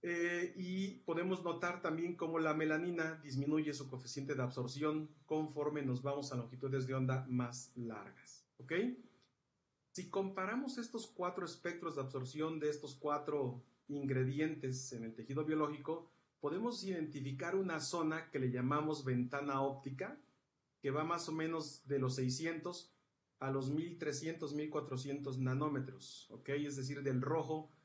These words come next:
al infrarrojo. Este, y si se dan cuenta, elegimos esta zona para trabajar, porque en esta zona,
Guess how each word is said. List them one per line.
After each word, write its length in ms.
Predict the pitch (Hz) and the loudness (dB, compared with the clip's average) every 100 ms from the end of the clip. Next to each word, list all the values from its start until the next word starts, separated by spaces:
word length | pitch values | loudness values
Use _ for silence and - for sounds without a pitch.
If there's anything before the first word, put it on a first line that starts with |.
| _ - | _ -4
al 120 | 127 | 2
infrarrojo. 680 | 127 127 120 143 135 123 - - _ _ _ _ - | 2 2 2 2 2 -2 -8 -18 _ _ _ _ -4
Este, 720 | 151 147 143 - 147 147 151 | 0 0 -2 0 2 4 2
y 80 | 160 | -2
si 80 | 160 | -6
se 140 | - | -2
dan 180 | 190 240 | -2 0
cuenta, 540 | 233 208 196 196 196 - | 0 -2 2 0 0 -4
elegimos 540 | 160 151 - 196 190 | -2 0 0 -2 0
esta 320 | 196 190 185 165 | -2 -2 -4 -4
zona 640 | - 185 180 151 139 - _ _ _ | -2 0 0 0 -4 -8 _ _ _
para 240 | 131 127 127 | -2 0 2
trabajar, 640 | 131 127 139 160 - - - _ _ - | 2 2 4 2 2 -4 -20 _ _ -4
porque 240 | 143 131 | -2 -2
en 80 | 165 | -2
esta 240 | 226 - | -2 -2
zona, 520 | 190 196 185 185 185 | -4 -2 0 0 -2